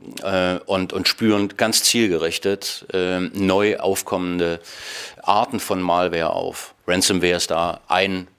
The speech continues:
äh, klassisches Thema, das, glaube ich, jeder im Kopf hat.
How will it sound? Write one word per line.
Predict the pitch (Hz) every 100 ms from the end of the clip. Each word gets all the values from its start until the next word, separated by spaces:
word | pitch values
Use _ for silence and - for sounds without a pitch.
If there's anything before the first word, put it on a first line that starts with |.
| -
äh, | - 87 82
klassisches | - 101 107 98 92
Thema, | - 101 92
das, | 87 -
glaube | 90 85
ich, | -
jeder | 90 101 110 90 87 - - _
im | 95 92
Kopf | 90 - 107
hat. | 113